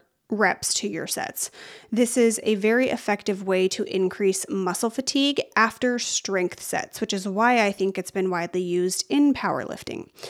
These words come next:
I see the best use of this in large compound lifts. That's where I see it applied in the way that makes the most sense. Even things like a hip thrust,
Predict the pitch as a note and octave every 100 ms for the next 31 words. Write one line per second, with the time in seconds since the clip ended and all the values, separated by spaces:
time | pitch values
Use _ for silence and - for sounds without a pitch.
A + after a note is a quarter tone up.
0 | - - - - _ G#3 B3 C#4+ C#4+ C4
1 | A#3+ A#3 A3+ - G3+ G3+ G3 - G#3 G3+
2 | - G3 F#3 F3+ F3 - - - - _
3 | _ A#3 A3 G#3+ G#3 - - A3 G3 G#3
4 | A#3+ C4+ B3 - - A3 A3 G#3 G#3+ G3
5 | G3 - - F3 D#3 - - F#3 - A#3+
6 | B3 - A3+ G#3 F#3 G3 - G3+ F#3+ F#3+
7 | G3 - - - _ _ _ _ _ _
8 | - D4+ D4+ A#3+ A3+ G3+ G3+ F#3 - F3
9 | E3 - - - - - _ _ A#3+ C4
10 | C#4 B3+ A#3 A3+ G3+ F#3+ - F3 - C4+
11 | - B3+ B3+ -